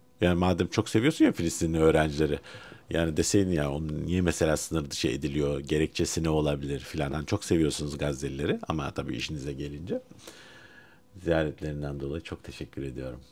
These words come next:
Hadi bakalım. "Erkekler ile aynı havuz ve denize girmek caiz değildir." diyen ak Partili Sevda Türküsev, alkollü bir mekanda eğlenirken görüntülenmiş.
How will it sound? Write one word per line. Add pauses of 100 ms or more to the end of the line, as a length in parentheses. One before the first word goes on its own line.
(100)
Hadi
bakalım. (1400)
"Erkekler
ile
aynı
havuz
ve
denize
girmek
caiz
değildir."
diyen (140)
ak
Partili
Sevda
Türküsev, (500)
alkollü
bir
mekanda
eğlenirken
görüntülenmiş.